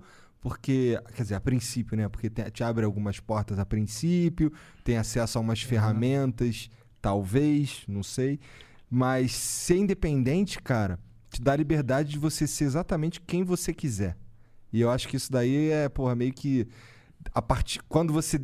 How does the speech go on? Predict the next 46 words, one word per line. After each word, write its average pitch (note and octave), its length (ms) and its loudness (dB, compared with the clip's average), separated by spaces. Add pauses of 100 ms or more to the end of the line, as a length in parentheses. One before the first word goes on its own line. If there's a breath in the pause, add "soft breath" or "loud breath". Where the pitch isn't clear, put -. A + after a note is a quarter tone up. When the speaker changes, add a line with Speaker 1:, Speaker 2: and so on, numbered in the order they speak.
(160)
Speaker 1:
é, B2 220 4
alcança D3 540 0
um C#3 60 2
determinado C3 560 2 (280)
ponto, D#3+ 440 2
eu A#2+ 60 4
acho B2+ 160 0
que D3 60 -8
isso C#3 100 -6
Speaker 2:
Sim. C#3 40 -4
Speaker 1:
daí C3 160 4
co-, B2+ 140 -8
perde C#3 400 0
o B2+ 40 -2
preço, G#2 400 0
tá G2+ 80 -6
ligado? G2+ 280 -2
Isso A2 140 -6
é, A2 80 0 (180)
fa-, A#2 140 -2
passa A#2+ 220 -2
a - 40 -12
ser A#2+ 80 -4
uma A#2+ 100 0
das A2+ 120 -4
coisas A2+ 180 -2
mais B2 160 0
importantes. A#2 560 -4
Speaker 2:
E B2+ 40 -4
eu C#3+ 120 -2
prezo D3 400 -4
muito C#3+ 240 -6
por D#3 160 -8
isso, A#2+ 260 -10
tá A#2+ 80 -14
ligado? A2+ 360 -10
Eu A2+ 80 -10
prezo. A#2 340 -4
A - 20 -4
rapaziada B2 380 -6
que B2 60 -10
tá C3 80 -6
aqui B2+ 120 -12
sabe, B2 200 -6
eu A#2 40 -6
sou C3+ 180 -6